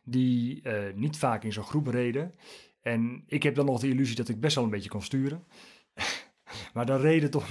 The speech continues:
<laughs> mensen tussen, jongen, nou echt niet normaal. En dan is het dus ook positioneren, want dat gebeurde daar ook gewoon. Alleen het gebeurde op een heel andere manier. Eh, de mensen ontwijken die totaal niet konden sturen. Eh, maar wat gebeurde daar?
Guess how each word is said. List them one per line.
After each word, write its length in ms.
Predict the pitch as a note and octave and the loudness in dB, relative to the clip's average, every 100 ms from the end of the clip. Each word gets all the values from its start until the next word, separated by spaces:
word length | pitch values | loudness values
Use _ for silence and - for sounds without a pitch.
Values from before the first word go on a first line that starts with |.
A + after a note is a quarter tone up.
| A2+ | -6
<laughs> 100 | - | -4
mensen 320 | - - - | -4 -4 -2
tussen, 360 | C#3 C3 B2+ A#2 | 0 0 0 0
jongen, 220 | A#2 A2+ | 2 2
nou 280 | A2+ A2 A2 | 0 -2 -4
echt 300 | A2+ A2+ G#2 | -4 -4 -2
niet 220 | B2+ D3 | 0 2
normaal. 280 | C3 B2+ A2+ | 2 2 2
En 60 | B2+ | 2
dan 100 | D#3 | 2
is 60 | |
het 80 | B2 | 2
dus 120 | B2 | 2
ook 240 | E3+ G3 - | 2 0 2
positioneren, 680 | D3 C3 A#2+ B2 A#2 G2+ | 4 4 2 0 0 0
want 120 | A2+ D3+ | 0 -2
dat 100 | C#3+ | -4
gebeurde 300 | C3 G#2+ G2 | -2 -2 0
daar 200 | G2+ G2 | -2 0
ook 180 | C#3+ | -2
gewoon. 280 | B2+ F2+ F2+ | -4 -8 -4
Alleen 240 | A#2+ A2 G2 | -2 -2 -4
het 100 | - | -6
gebeurde 280 | A2 A2 | -2 -2
op 60 | A2 | -2
een 80 | G#2+ | -2
heel 120 | A2+ | -2
andere 220 | G#2+ G#2 | -2 -2
manier. 340 | A2 C3+ C3+ G#2 - - - - | 0 0 0 -4 -10 -16 -16 -12
Eh, 120 | - G#2 G2 G#2 | -6 -2 -2 0
de 60 | A2+ | 2
mensen 300 | B2+ C3 C#3 | 2 2 2
ontwijken 420 | B2 A#2+ A2 A2+ | 2 2 2 0
die 100 | G#2+ | -2
totaal 360 | A2 G#2+ B2+ A2+ | -2 2 2 4
niet 140 | A#2 | 2
konden 220 | A#2+ A#2 | 0 -2
sturen. 460 | A2 C#3 C3 C3 C3 - - - | 0 0 2 0 0 -6 -18 -10
Eh, 100 | A#2 A2 - - | -4 -4 -6 -8
maar 100 | C#3 | 0
wat 100 | D#3+ | 0
gebeurde 280 | E3 G3 G3 | 4 4 6
daar? 240 | C3 D3 | 2 -2